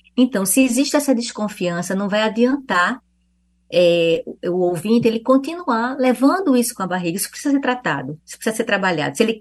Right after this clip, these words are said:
se ele, ele pode até não continuar mais nessa relação. Isso ele vai avaliar, ele vai investigar, ele vai conversar com ela sobre isso.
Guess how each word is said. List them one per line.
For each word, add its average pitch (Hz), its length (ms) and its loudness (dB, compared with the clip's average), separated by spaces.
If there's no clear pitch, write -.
se - 100 -2
ele, 247 220 4
ele 240 160 6
pode 240 260 6
até 233 220 4
não 247 120 2
continuar 220 600 -2
mais 185 220 -2
nessa 185 200 -6
relação. 175 680 -6
Isso 190 240 0
ele 180 100 2
vai 170 140 2
avaliar, 170 800 0
ele 175 200 0
vai 170 100 0
investigar, 165 500 -2
ele 170 120 0
vai 175 120 2
conversar 185 760 -2
com 196 180 -2
ela 170 240 0
sobre 165 340 -2
isso. 151 460 -4